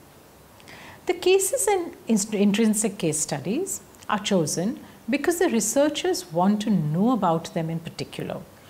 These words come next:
more than about a more general problem or phenomenon. Instrumental case studies constitute examples of a more general phenomenon. The research question identifies a phenomenon,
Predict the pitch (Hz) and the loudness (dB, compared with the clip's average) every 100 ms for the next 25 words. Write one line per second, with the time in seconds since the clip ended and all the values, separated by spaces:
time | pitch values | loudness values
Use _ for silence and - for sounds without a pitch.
0 | - - 185 196 254 320 320 202 190 190 | -20 -6 2 6 6 4 2 0 0 2
1 | 226 269 - - - 180 175 170 185 170 | 0 -4 -12 -10 -4 0 0 0 0 0
2 | 175 170 151 160 190 294 240 151 165 214 | -2 -2 -2 -4 -2 -2 -2 -2 -2 -4
3 | - - - 185 170 165 151 - - - | -6 -16 -6 -4 -2 -4 -4 -6 -10 -12
4 | 170 - - - - - - - - - | -16 -20 -20 -20 -20 -20 -20 -20 -20 -20
5 | - - - - - 302 - 415 427 403 | -20 -20 -20 -8 0 2 2 2 2 4
6 | 415 415 370 - - 330 339 403 415 - | 4 4 0 2 0 2 4 4 2 -6
7 | - - 233 233 - 240 277 277 226 - | -6 2 2 2 -2 0 0 0 -2 0
8 | 170 156 156 262 427 - - - - - | -2 -2 -2 0 0 -2 -6 -8 -20 -20
9 | - 226 302 254 277 233 190 180 175 147 | -4 -2 2 4 4 4 2 4 2 2
10 | - - - - - - - - - - | -2 -8 -8 -12 -14 -18 -20 -20 -20 -20
11 | - - - - - - - - - - | -20 -20 -20 -20 -20 -20 -20 -20 -20 -18
12 | - - - 214 185 - 180 180 - 170 | -16 -18 -4 0 2 2 0 0 0 -2
13 | 170 202 196 180 156 160 156 185 190 185 | -2 -2 -2 -2 -4 -4 -6 -4 -2 -2
14 | 202 196 185 165 170 196 311 | -2 0 0 0 -2 -2 -4